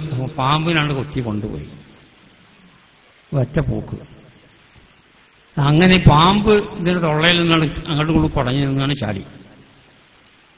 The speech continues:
ചാടിയത് ഇപ്പം പോണ ഒട്ടകത്തിന്റെ പുറത്തേക്കാണ് ഈ പാമ്പ് ചാടി. ചാടലും തല ഒന്നി ഉബും മറിഞ്ഞിട്ടുണ്ട്.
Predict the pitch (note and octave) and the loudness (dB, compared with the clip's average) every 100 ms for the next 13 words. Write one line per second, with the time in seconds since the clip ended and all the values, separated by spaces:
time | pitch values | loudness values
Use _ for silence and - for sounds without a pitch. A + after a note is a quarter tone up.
0 | _ - - C3 C3 D#3 E3+ E3+ E3 D#3+ | _ -4 2 4 4 4 4 4 4 4
1 | B2+ E3+ F3+ C#3+ C#3 C#3+ D3 - - - | 4 4 4 2 0 -2 -4 -8 -16 -8
2 | C#3+ A2 - D#3 D#3+ E3 D3 C3 A#2 G#2 | -4 -4 -2 -2 -2 -2 -2 -4 -8 -8
3 | - C3 C3+ A2+ A2+ - G#2 B2 A2+ F2+ | -8 -4 -2 -2 -2 -4 -4 -6 -6 -8
4 | D#2+ D2+ - - - _ _ _ _ _ | -14 -18 -20 -20 -20 _ _ _ _ _
5 | _ _ _ _ _ _ _ - D#3 D3 | _ _ _ _ _ _ _ -6 2 4
6 | F3 G3 G3+ E3+ D3 F3+ D#3+ D#3 C#3 D3+ | 6 4 4 2 0 0 0 0 2 2
7 | C#3 F#2 - D3 - - - - - _ | 2 0 -8 -14 -18 -18 -20 -20 -20 _
8 | _ _ _ - A#2 A#2 A#2+ A#2+ G#2 G2+ | _ _ _ -6 -2 -2 -2 -2 -4 -6